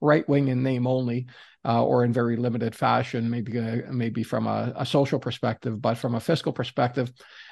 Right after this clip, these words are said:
they were spending just as much money, uh, to, to get the,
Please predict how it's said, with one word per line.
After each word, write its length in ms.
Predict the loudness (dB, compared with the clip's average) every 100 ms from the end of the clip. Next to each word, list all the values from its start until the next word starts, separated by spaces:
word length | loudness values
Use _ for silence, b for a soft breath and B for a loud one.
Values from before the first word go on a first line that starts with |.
| B
they 180 | 0 2
were 140 | 4 2
spending 580 | 2 4 4 4 2
just 240 | 2 0 -2
as 140 | -6
much 260 | -4 -4 -2
money, 340 | 0 0 0
uh, 200 | -2 -4 -4
to, 300 | -2 -2 -2
to 120 | -2
get 220 | -2 -2
the, 160 | -4